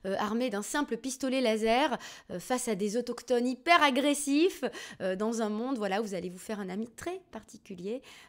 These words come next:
Euh, vous allez le voir, je vous en dis pas plus, je ne veux pas spoiler. Mais il n'y avait pas d'indication, on ne vous prenait pas par la main. Et d'ailleurs, le jeu est vachement comparé à Flashback, qui est arrivé un an plus tard.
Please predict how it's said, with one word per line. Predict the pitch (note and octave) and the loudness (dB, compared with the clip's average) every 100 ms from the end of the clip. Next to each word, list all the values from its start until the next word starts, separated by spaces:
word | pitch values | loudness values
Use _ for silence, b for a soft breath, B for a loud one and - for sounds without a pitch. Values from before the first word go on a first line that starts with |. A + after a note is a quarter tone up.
| - | -10
Euh, | F3 | -8
vous | F#3 F#3+ | -6 -6
allez | G3 F3 | -6 -8
le | |
voir, | E3+ G3+ A#3+ | -6 -6 -6
je | F#3 | -6
vous | F3+ G3 | -8 -6
en | G3+ | -6
dis | A3+ | -6
pas | G#3 | -8
plus, | - A#3+ A#3+ | -8 -10 -8
je | F#3 | -8
ne | F#3 | -8
veux | F#3 | -8
pas | A#3+ | -8
spoiler. | A#3+ - G#3+ G3 A3+ C4 B B B | -8 -6 -4 -2 -2 -4 B B B
Mais | B3 | 2
il | |
n'y | D4 | 4
avait | D#4 | 2
pas | D#4+ C#4 D#4+ - | 0 0 -2 -8
d'indication, | G#3+ G#3+ A3+ G#3+ - A#3 - | -8 -8 -8 -8 -8 -8 -8
on | |
ne | F#3+ A3 | -6 -6
vous | G3 | -8
prenait | - B3 G#3+ | -10 -6 -6
pas | F#3+ C4+ C4+ | -2 0 0
par | B3+ G#3 | -2 -4
la | F#3 | -4
main. | E3 D3+ B B | -6 -8 B B
Et | |
d'ailleurs, | G#3+ C4 F#4 D4 | 0 4 6 6
le | A#3+ | 2
jeu | B3 F4 | 2 2
est | B3+ | 2
vachement | F#3 C#4 - G4+ | 2 -2 -2 -4
comparé | D#4+ A#3+ B3 C4 | -4 -2 -2 0
à | F#3+ | -4
Flashback, | F#3+ F3+ D4 F4 | -6 -2 -2 -2
qui | |
est | G#3+ | -6
arrivé | F#3 F#3+ B3 | -6 0 0
un | G3+ A3+ | 2 2
an | F4 | 2
plus | F#4 B3+ | 2 -4
tard. | - G#3+ D4+ | 2 4 4